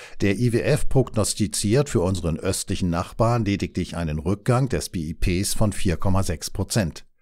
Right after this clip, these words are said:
Polen ist jedoch eine, wie es immer so schön heißt, sehr dynamische Volkswirtschaft,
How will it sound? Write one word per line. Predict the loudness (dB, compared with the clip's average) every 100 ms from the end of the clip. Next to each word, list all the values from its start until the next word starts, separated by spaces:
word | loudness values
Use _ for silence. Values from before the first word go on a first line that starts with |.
| _ _ _ 2
Polen | 4 6 4 2
ist | 0 0
jedoch | 2 4 2
eine, | 2 2 4 2 0 -6
wie | 0 0
es | 0 -2
immer | -4
so | -2 -4
schön | 0 0 0
heißt, | -2 0 0 2
sehr | 4 4
dynamische | 4 2 2 2 0 -2 -2
Volkswirtschaft, | 2 2 0 -2 -2 0 -2 -2 -4